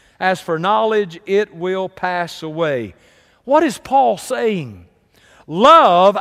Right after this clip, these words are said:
outlasts all failures.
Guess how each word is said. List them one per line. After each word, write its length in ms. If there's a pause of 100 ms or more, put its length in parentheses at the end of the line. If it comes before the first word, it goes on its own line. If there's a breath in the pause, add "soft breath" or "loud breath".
outlasts 1040 (120)
all 640
failures. 840